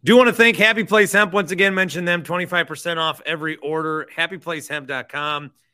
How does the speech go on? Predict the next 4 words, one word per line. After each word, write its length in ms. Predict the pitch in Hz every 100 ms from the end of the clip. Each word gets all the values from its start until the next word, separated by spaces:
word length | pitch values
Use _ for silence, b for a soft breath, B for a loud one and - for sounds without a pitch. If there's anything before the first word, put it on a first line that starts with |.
| _ _ -
is 560 | 175 190 190 143 - _ _ _
the 120 | 139 160
promo 840 | _ - 170 165 160 160 160 147 _ _ _ -
code. 500 | - 147 104 85